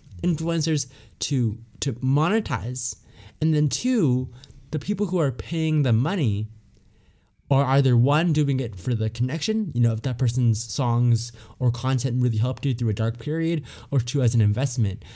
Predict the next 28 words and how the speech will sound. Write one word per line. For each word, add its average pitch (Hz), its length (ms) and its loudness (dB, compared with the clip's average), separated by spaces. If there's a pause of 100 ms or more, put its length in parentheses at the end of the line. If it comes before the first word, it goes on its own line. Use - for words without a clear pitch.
(240)
But - 220 -10
everybody 160 460 2
wins. 110 560 -2
It's 117 160 -2
not 135 220 0
the 139 80 -2
record 135 300 -2
label 127 260 2
wins, 113 420 2 (280)
the 120 100 -8
artist 131 420 -2
kind 131 300 0
of 120 100 2
wins, 117 220 2
but 113 120 -10
also 120 280 -2
kind 131 200 -2
of 139 80 2
loses, 110 460 2 (380)
a-, 135 200 -4
and 127 140 4
the 120 60 6
consumers 123 500 2
just 107 160 -2
consume. 98 400 -2 (220)
Now 143 160 2
the 156 100 2
consumers 120 640 2